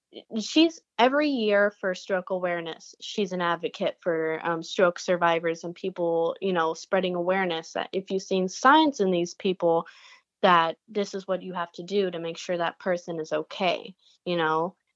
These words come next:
But she's not overly dramatic about it. She doesn't go around town telling her story,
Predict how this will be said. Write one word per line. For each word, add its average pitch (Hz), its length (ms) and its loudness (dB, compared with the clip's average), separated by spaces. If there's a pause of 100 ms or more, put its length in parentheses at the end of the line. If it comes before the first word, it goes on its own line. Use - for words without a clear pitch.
(120)
But 214 340 4
she's 233 240 -8
not 214 380 0 (200)
overly 190 600 -2
dramatic 170 600 -2
about 160 300 0
it. 165 140 -8
She - 120 -8
doesn't 180 300 -8
go 180 140 2
around 175 360 0
town 175 320 -2
telling 180 380 -2
her 180 100 -4
story, 170 800 0